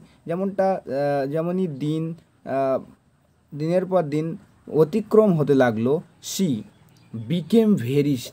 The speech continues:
thin, সে খুবই কি হচ্ছে রোগা হয়ে গেছিল। Became very thin মানে খুবই রোগা হয়ে যাওয়া, তো সে খুবই রোগা হয়ে গিয়েছিল।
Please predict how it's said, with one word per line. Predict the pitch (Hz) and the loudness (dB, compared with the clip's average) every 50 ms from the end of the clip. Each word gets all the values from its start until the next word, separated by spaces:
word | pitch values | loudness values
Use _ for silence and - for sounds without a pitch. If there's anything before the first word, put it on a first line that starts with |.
| - - | -18 -8
thin, | - - 180 190 185 143 107 90 - - | 0 4 4 6 6 4 2 0 -4 -10
সে | - - 160 151 - | -10 -10 -10 -10 -10
খুবই | - - - 143 135 147 180 180 175 | -10 -6 -4 -4 -4 -4 -6 -8 -8
কি | - 156 160 | -8 -8 -8
হচ্ছে | 160 156 - - 170 | -8 -8 -8 -8 -6
রোগা | 131 120 120 120 131 139 127 | -4 -2 0 2 4 4 4
হয়ে | 120 104 98 95 | 2 0 -2 -4
গেছিল। | 90 90 87 - - 101 98 | -4 -6 -10 -10 -10 -10 -8
Became | 101 120 139 139 - 190 196 202 | -6 -4 -6 -4 -4 -4 -2 -2
very | 160 147 143 135 151 156 | -2 0 0 0 -2 -2
thin | 151 185 180 | -4 -6 -6
মানে | 185 185 180 202 226 | -4 -4 -4 -4 -6
খুবই | 220 - 147 135 151 147 | -6 -6 -4 -4 -2 -2
রোগা | 127 120 107 104 | 0 0 -2 -2
হয়ে | 98 92 87 | -4 -6 -8
যাওয়া, | 87 - - - - _ _ _ _ _ _ | -10 -12 -14 -16 -18 _ _ _ _ _ _
তো | - 160 151 | -6 -6 -6
সে | 147 - 160 151 143 | -4 -6 -8 -8 -8
খুবই | - - 143 135 165 170 | -6 -4 -4 -2 0 2
রোগা | 143 135 123 123 139 156 | 2 2 4 4 2 2
হয়ে | 170 165 175 175 | 2 2 0 0
গিয়েছিল। | 185 185 185 - 202 208 | 0 -4 -4 -2 -4 -4